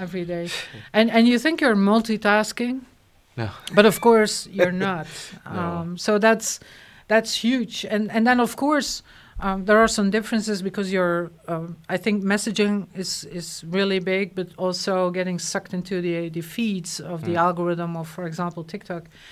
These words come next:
Speaker 1: And then one of the losers, uh, in this whole social media, uh, addiction, uh,
Speaker 2: Yeah,
Speaker 1: yeah,
Speaker 2: we can,
Speaker 1: conversation
Speaker 2: yeah.
Speaker 1: is, is Instagram.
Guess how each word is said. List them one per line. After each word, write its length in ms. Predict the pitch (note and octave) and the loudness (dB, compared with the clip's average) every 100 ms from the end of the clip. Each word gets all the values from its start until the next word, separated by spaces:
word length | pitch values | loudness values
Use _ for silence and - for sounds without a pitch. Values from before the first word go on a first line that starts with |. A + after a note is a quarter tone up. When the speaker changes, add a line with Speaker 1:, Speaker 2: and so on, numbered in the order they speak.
| - - - | -20 -20 -6
Speaker 1:
And 160 | G3 G#3 | 0 2
then 140 | G#3 | 4
one 160 | A3 A3 | 4 2
of 120 | F3+ | 2
the 120 | F#3 | 2
losers, 1040 | F3+ A#3+ D#4 C#4+ G3+ E3+ E3 D#3+ - - - | 2 2 2 2 0 0 -4 -6 -10 -12 -6
uh, 220 | E3+ E3 E3+ | -4 -4 -4
in 220 | F#3+ F#3+ | -4 -4
this 240 | E3+ F3+ | -4 -6
whole 260 | - G3+ F#3+ | -2 0 0
social 400 | F3+ G3 F#3 F#3 | -4 -6 -6 -4
media, 680 | F3+ G3 G3 F#3+ F3+ E3+ E3 - - - - _ | -2 -2 -2 0 0 -2 -4 -10 -20 -20 -20 _
uh, 220 | F3 E3 D#3+ - | -12 -10 -12 -4
addiction, 1120 | F3 D#3+ F#3+ F3+ - - F3+ F#3 E3+ E3 E3+ - | -4 -2 -4 -6 -8 -4 -2 0 -2 -4 -8 -10
uh, 760 | F3+ E3+ E3+ E3+ D#3 D#3 F3 E3 D3+ D3 E3+ E3+ D#3+ - - C#3+ C3 C#3+ | -8 -6 -8 -12 -14 -14 -14 -14 -16 -16 -16 -16 -18 -20 -20 -20 -20 -12
Speaker 2:
Yeah, 180 | E3+ F3 | -2 0
Speaker 1:
yeah, 60 | F3 | 0
Speaker 2:
we 40 | |
can, 60 | F#3+ | 0
Speaker 1:
conversation 560 | G3 F#3+ F3 G3 C3 | -2 -2 -4 -4 -4
Speaker 2:
yeah. 560 | C#3 - - _ _ G3+ | -6 -12 -20 _ _ -2
Speaker 1:
is, 180 | F#3+ F#3+ | -2 -2
is 280 | G3 F#3 - | -2 -4 -2
Instagram. 800 | A#3+ C4+ - F3 E3 E3 D#3 E3+ | -4 -4 -6 -4 -4 -6 -8 -10